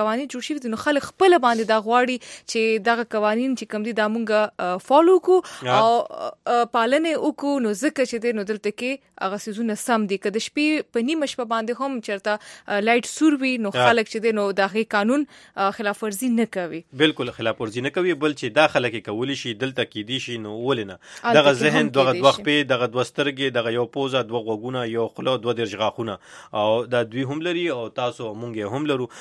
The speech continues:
Speaker 2: نو چې دوی یې کولی شي، نو دا، آه، ګرانه خو هغه وي چې یو شی ایجادول وي،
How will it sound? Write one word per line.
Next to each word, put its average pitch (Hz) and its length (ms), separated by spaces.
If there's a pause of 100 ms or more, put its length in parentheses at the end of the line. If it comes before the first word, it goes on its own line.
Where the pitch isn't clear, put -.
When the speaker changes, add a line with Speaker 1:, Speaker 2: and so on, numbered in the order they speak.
(180)
Speaker 2:
نو 135 80
چې 135 200
دوی 190 160
یې 165 120
کولی 135 360
شي، 139 140 (300)
نو 135 100
دا، 147 240 (120)
آه، 139 140
ګرانه 151 400
خو 147 140
هغه 160 180
وي 151 60
چې 135 180
یو 117 60 (100)
شی 147 180
ایجادول 117 600
وي، 127 160